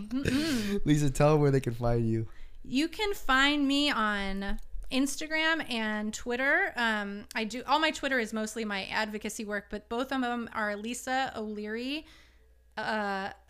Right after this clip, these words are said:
Speaker 1: you can guess how that's spelled, five two four, um, which, if you're wondering, May twenty-fourth was my wedding date. That's where that came from.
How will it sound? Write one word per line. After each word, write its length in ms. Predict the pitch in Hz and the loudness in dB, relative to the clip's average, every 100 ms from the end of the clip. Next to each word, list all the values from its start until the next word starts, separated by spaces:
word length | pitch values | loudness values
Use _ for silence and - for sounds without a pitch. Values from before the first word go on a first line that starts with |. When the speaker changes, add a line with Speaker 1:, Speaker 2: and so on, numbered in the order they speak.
| - | -12
Speaker 1:
you 120 | 208 | -10
can 140 | 202 | -8
guess 240 | 196 180 - | -8 -8 -6
how 80 | 185 | -6
that's 180 | 185 | -6
spelled, 300 | - 214 220 | -4 -2 -2
five 320 | - 220 214 214 | 0 2 2 -2
two 200 | 247 220 | -2 -2
four, 440 | - 214 226 339 403 - - - | -4 -4 -2 -2 -4 -14 -20 -4
um, 440 | 220 214 196 190 254 | 0 2 0 -4 -8
which, 320 | 208 202 - - | -8 -6 -8 -8
if 160 | 208 | -8
you're 120 | 202 196 | -6 -4
wondering, 480 | 202 196 196 202 - | -2 -2 -4 -4 -6
May 200 | 208 202 | -4 -4
twenty-fourth 640 | - 214 196 208 208 202 | -2 -4 -4 -6 -6 -6
was 140 | 190 190 | -10 -10
my 120 | 185 | -8
wedding 280 | 190 180 185 | -8 -8 -8
date. 260 | 185 208 | -8 -8
That's 180 | 208 196 | -10 -10
where 120 | 196 185 | -10 -8
that 160 | 180 | -8
came 220 | - 185 180 | -8 -10 -8
from. 320 | 190 220 | -6 -6